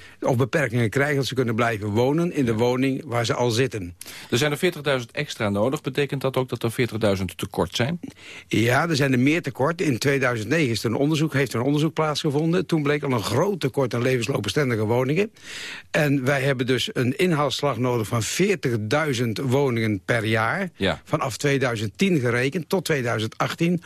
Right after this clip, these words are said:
Speaker 1: Om een
Speaker 2: Elk jaar,
Speaker 1: inhaalslag
Speaker 2: hè?
Speaker 1: Elk jaar, elk jaar om een inhaalslag te maken uit het verleden...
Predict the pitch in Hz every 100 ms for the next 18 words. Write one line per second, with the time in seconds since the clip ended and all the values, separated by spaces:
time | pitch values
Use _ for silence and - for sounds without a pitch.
0 | - - - - 143 147 175 160 143 151
1 | 120 120 156 180 _ - 196 151 120 98
2 | - - 196 175 147 151 165 - 139 131
3 | 160 170 156 - - - 139 143 135 135
4 | 113 101 120 123 156 160 165